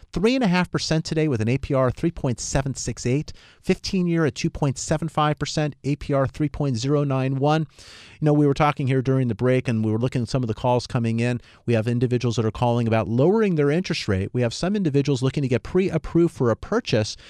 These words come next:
We have others that are looking to consolidate a first and a second. And I talk about that second a lot of times each weekend. And what's important on that second is that home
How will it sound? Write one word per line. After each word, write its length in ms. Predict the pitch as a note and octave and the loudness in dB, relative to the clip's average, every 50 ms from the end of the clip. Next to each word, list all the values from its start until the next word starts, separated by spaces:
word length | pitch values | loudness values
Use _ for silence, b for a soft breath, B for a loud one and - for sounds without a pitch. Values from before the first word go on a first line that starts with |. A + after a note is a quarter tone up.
| B B B | B B B
We 120 | - G#3+ | 2 2
have 120 | A#3 A#3 A3 | 4 4 4
others 300 | G#3+ A#3 C4+ C#4 A3+ - | 2 2 2 0 -2 -2
that 80 | A3 | -4
are 60 | G#3 G3 | -2 0
looking 260 | G3 G3+ - G#3+ G3+ | 0 0 2 0 0
to 60 | F#3+ | 0
consolidate 840 | - F#3+ F3+ - - - - A3 B3 C4+ C#4 A#3 D3 B2+ B2 B2+ - | 0 0 -2 -2 -4 -2 -2 0 0 2 2 2 2 2 2 0 -2
a 80 | - C#3+ | -4 -4
first 380 | - - - F#3 F3+ - - | -4 -2 0 0 0 0 -2
and 100 | - F#3 F3+ | -2 -2 -2
a 40 | E3+ | -2
second. 420 | - - G#3 G3+ G#3+ - A#2+ - B B B B B B B - | -2 -2 -2 -2 -2 -2 -6 -6 B B B B B B B -2
And 80 | - | 0
I 80 | F3 F#3+ | 0 0
talk 280 | - - B3+ C#4+ - | 2 0 -2 -2 0
about 200 | - C#4 A#3 G#3+ - | 2 2 2 2 2
that 160 | F#3+ F3 - | 2 0 0
second 460 | - - - F#3 F3 - E3+ D3+ - - _ _ | -2 -2 0 0 0 0 -2 -4 -4 -6 _ _
a 120 | C#3+ C3+ C#3+ | -4 -4 -2
lot 240 | D3 E3+ G3 A3 A3+ | -2 -2 0 0 -2
of 40 | G#3+ | -2
times 360 | - - E3+ E3 D#3 C#3 - | -2 -2 -2 -2 -2 -4 -6
each 180 | D3 C3+ - - | -8 -8 -6 -4
weekend. 400 | D#3 D#3+ - - B2 G#2 G2+ b b b b b b b | -4 -4 -2 -2 -2 -2 -4 b b b b b b b
And 100 | - D3 | -2 0
what's 140 | D#3 F3 - | 0 0 0
important 400 | F#3+ - - - A3+ B3 C#4 D4 | -4 -6 -2 -2 -2 -2 -2 -4
on 80 | D4 | -2
that 160 | B3+ G#3 E3 - | -2 -2 -2 -4
second 300 | - - G#3 G#3 - F3 | -4 -4 -4 -2 -2 -2
is 80 | C#3+ - | 0 0
that 220 | - D3 D3+ - | 0 -2 -2 -4
home 320 | - - - A3+ B3+ C#4+ | -10 -4 -2 0 0 0